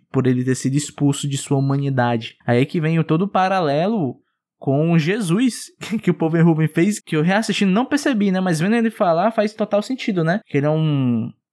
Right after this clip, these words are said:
um personagem que foi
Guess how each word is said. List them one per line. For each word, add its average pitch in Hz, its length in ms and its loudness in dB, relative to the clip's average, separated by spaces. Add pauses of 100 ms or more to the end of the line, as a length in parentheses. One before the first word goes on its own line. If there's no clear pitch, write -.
um 147 60 -2
personagem 143 880 -2 (460)
que 135 80 -4
foi 123 540 2